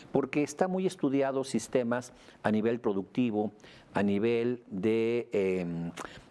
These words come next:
aspectos empresariales, sobre todo industriales, más que empresariales, industriales. Procesos industriales tienen muchísimo de sistemas. Sin embargo, lo vamos a ver en coaching, cómo se maneja esto.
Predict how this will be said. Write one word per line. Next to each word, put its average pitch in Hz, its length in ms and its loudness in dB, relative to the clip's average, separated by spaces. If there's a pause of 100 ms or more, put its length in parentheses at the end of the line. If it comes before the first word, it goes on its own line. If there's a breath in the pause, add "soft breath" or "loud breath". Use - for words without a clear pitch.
aspectos - 520 0
empresariales, 107 760 0
sobre 160 180 0
todo 269 160 -2
industriales, 104 760 -2
más 98 180 -2
que - 80 -2
empresariales, 90 720 -2
industriales. 90 680 -4 (380 loud breath)
Procesos 117 500 0
industriales 110 580 0
tienen 117 260 0
muchísimo 113 600 0
de 95 100 -2
sistemas. 101 520 -2 (400 loud breath)
Sin 135 240 0
embargo, 123 560 -2 (260 loud breath)
lo 110 140 0
vamos 104 280 -2
a 120 60 4
ver 107 320 -2 (400 loud breath)
en 92 140 0
coaching, 139 520 -2
cómo 120 260 0
se 110 160 -2
maneja 104 580 -2 (340)
esto. - 360 -2